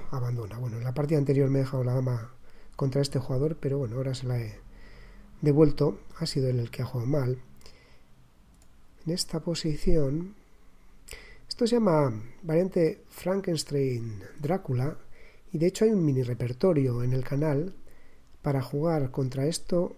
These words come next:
tanto con blancas como con negras. Juega caballo por E cuatro, dama H cinco, caballo D seis, me retiro, y ahora caballo C seis.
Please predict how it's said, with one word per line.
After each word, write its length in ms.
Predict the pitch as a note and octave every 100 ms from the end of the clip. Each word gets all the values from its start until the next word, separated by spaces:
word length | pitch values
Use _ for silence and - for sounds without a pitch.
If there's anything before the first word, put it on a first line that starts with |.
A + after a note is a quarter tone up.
| - -
tanto 260 | C#3+ C3
con 120 | C3
blancas 600 | C#3+ E3 F#3 E3+ A#2+ -
como 260 | - B2+ B2
con 180 | A#2+ A#2+
negras. 520 | A2+ F#2 - - - - - -
Juega 180 | E3 C#3+
caballo 240 | C#3+ D#3+
por 120 | E3
E 60 | D#3+
cuatro, 480 | F#3 F3+ D3+ F#3 G#3 - - - - - - - - - -
dama 220 | D#3 E3 D#3+
H 180 | D3+
cinco, 360 | D3 F#3+ F3+ D#3+
caballo 300 | D3+ D3 D3
D 120 | C#3+
seis, 560 | - G3 F#3 - - -
me 200 | C#3+ E3
retiro, 600 | E3 D#3+ F#3 E3 E3+ G#3 G#3 - - - - - - - - -
y 100 | -
ahora 160 | F#3+ -
caballo 380 | D3+ D3 A3 B2+
C 200 | - -
seis. 600 | - C3+ - - -